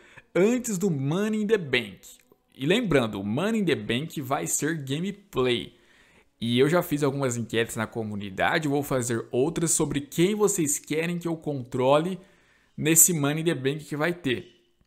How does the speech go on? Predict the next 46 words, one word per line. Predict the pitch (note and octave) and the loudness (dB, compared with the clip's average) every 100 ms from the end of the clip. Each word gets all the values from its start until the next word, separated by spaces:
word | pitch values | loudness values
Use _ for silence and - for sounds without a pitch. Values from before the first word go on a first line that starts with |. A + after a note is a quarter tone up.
| _ _ _ _ _ _ - | _ _ _ _ _ _ -4
Não | C#3 E3+ | 4 6
vai | G#3+ | 6
ser | F#3 G3 | 6 6
todas | G#3+ G#3+ | 6 6
as | G#3 | 4
lutas | G3+ G#3 | 4 4
que | A3 | 4
eu | |
vou | G#3+ | 6
perguntar | G#3+ G#3+ A3 A#3 | 6 4 2 2
isso, | D3+ - - | 0 -2 -2
vai | G2+ | -2
ser | - B2 | 0 0
só | - C#3+ | 4 4
algumas. | G3+ G3+ C3 G#2 - - - _ _ _ _ | 6 4 2 0 -2 -2 -6 _ _ _ _
E | - A2+ | 0 2
aí | G#2+ | 4
eu | A#2+ | 2
vou | A#2+ | 2
escolher | B2+ C3 C3+ A#2+ B2+ | 0 -2 -4 -2 -2
lá | A#2+ A#2+ | 2 0
então | A#2 A#2+ A2+ | 0 -2 -2
o | B2 | -4
que | A#2 A#2+ | -8 -6
vocês | A2+ A#2 - A#2 | -4 -4 -4 -2
votarem. | C3 D#3 - C3 D3+ G#3 - - - _ _ _ | -4 -2 4 4 4 0 -10 -20 -20 _ _ _
Lembrando | - C#3 C3+ | -4 -2 0
que | A2+ | 2
eu | |
vou | B2+ | 0
escolher | - C#3 B2 C#3+ | 2 2 4 2
pra | - E3 E3 D#3 B2 - - - | 4 8 10 10 8 2 -10 4
controlar, | G3+ C4+ - C4 G#3+ C#3 D3+ G#3 - _ _ _ _ _ _ _ | 6 6 4 6 8 8 6 2 -8 _ _ _ _ _ _ _
então | D#3 D#3+ D3+ E3 | -6 0 4 4
não | F3+ | 4
significa | G3 F3+ D#3 | 0 0 -2
que | E3+ | 2
eu | G3 | 2
vou | F#3 | 2
vencer, | A#3 - G3 | 0 0 2
eu | A2+ | 2
posso | A#2+ A#2+ - | 2 0 0
perder | E3 D3 D3+ | 0 0 -2
controlando | E3 E3+ F#3 D#3+ C#3+ E3+ | -4 -2 0 2 0 -2
tal | E3+ D#3+ | -2 -2
superstar. | D#3+ F3+ F#3+ F#3 E3+ - - | -4 -4 -4 0 -2 -2 -6